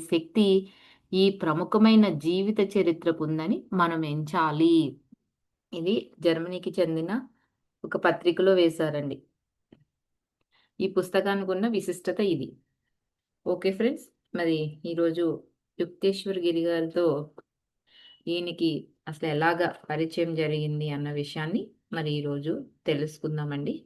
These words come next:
పరమహంస యోగానంద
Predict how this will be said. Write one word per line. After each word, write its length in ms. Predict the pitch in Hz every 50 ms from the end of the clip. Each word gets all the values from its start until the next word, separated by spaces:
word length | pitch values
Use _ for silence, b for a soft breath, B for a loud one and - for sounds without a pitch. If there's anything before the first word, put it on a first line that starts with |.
| _ _ _ _ _ _ _ _ _ _ _ _ _ _ _ _ _ _ _ _ _ _ _ _ _ _ _ _ _ _ _ _ _ _ _ _ _ _ _ _ _ _ _ _ _ _ _ _ _ _ _ _ _ _ _ _ _ _ _ _ _ _ _ _ _ _ _ _ _ _ _ _ - - _ _ _ _ _ _ _ _ _ _ _ _ _ _ _ _ -
పరమహంస 500 | 208 196 185 190 208 208 220 220 220 214 233
యోగానంద 560 | 220 190 180 175 170 185 185 185 185 185 185